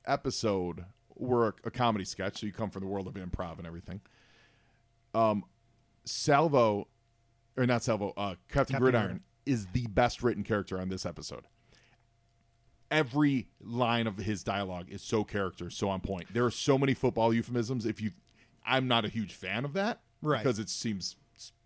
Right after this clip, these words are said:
Speaker 2: It's, it's consistent at least.
Speaker 1: Yeah, it is so consistent in this episode and clever at times
Speaker 2: Yeah.
Speaker 1: and on point. So it's like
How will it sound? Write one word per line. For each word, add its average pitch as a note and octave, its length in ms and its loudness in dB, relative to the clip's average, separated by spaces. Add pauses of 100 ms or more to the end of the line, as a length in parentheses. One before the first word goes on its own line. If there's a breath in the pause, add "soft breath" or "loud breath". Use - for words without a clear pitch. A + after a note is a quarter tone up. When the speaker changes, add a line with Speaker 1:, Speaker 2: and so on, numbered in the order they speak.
(360)
Speaker 2:
It's, - 300 4
it's G#3 180 8
consistent F3 580 6
at - 120 -10
least. C3+ 160 0
Speaker 1:
Yeah, C3 220 8 (160)
it D#3+ 140 6
is D3+ 140 2
so D3+ 260 4
consistent A#2 560 -2
in F2 60 -8
this - 160 -10
episode F#2+ 500 -8
and A2 220 -4
clever B2+ 500 0
at A2+ 200 -2
times A#2 460 -4 (340 soft breath)
Speaker 2:
Yeah. G#2+ 120 -10
Speaker 1:
and A2 120 -8
on A2+ 240 -2
point. C3+ 340 0
So A#2 140 -4
it's G2+ 120 -6
like A#2 200 -4